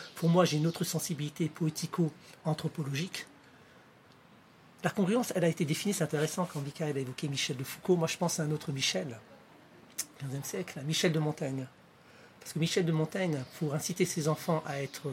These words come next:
droits, honnêtes et loyaux, leur évoquait déjà cette notion de congruence. Le terme n'existait pas, mais il disait : « Quand le dire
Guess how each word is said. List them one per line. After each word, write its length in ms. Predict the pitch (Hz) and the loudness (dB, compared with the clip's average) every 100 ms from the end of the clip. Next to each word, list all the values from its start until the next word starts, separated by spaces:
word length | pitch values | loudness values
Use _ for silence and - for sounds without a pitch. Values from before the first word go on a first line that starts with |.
| 123 | -6
droits, 480 | 143 123 143 165 160 - - - | -2 2 8 8 6 -2 -16 0
honnêtes 440 | 165 156 147 - - | 2 4 2 -2 -4
et 80 | 160 | -2
loyaux, 320 | 135 135 165 165 123 - - - - 170 | 0 0 0 -2 -6 -12 -16 -16 -2 4
leur 160 | 160 | 6
évoquait 300 | 165 175 196 | 6 6 4
déjà 180 | 165 156 | 2 2
cette 180 | 170 147 | 0 -4
notion 220 | 151 - | -4 -2
de 60 | 160 | -2
congruence. 400 | 151 139 143 - | -2 0 -2 -2
Le 80 | 175 | 4
terme 180 | 220 | 6
n'existait 300 | 190 151 - | 6 2 0
pas, 240 | 180 170 135 | 2 2 2
mais 120 | 139 | 2
il 60 | 151 | 0
disait : « 220 | 160 202 | 4 2
Quand 120 | 202 | 4
le 140 | 170 151 | 2 2
dire 340 | 135 202 160 | 2 2 2